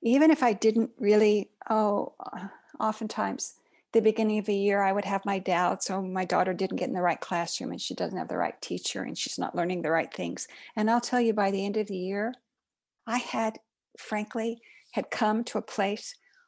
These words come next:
where I loved the teacher too. And what I loved most is that we sh-, had in common my child. <laughs>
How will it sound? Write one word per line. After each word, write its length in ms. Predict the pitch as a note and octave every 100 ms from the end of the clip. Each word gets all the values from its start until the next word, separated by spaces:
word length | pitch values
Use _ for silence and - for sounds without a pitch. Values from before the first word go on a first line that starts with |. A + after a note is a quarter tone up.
| _
where 180 | F#3+ -
I 260 | G#3+ G#3+ A#3
loved 480 | F#3 G3 A3 -
the 60 | F#3
teacher 460 | - A3+ A3 - B3+
too. 560 | - - F#3+ F3 F3 - - _ _ _ _ _ _ -
And 200 | G3+ G3+ - -
what 220 | G#3+ C4
I 140 | C4+
loved 460 | A3 G#3 A#3 A3 G3+
most 500 | F#3+ A3+ A#3+ - -
is 140 | G3+ -
that 280 | G3 F#3+ - -
we 260 | G#3+ B3+
sh-, 200 | C4 - -
had 260 | - A3+
in 140 | A#3+ G3
common 720 | - - G#3 B3 A3 F3 G#3+ - _ _ _ _ _ _ _ _ _ _ _
my 300 | - G#3 B3
child. 720 | C#4+ - D#4+ A4+ C4 F3+ -
<laughs> 40 | -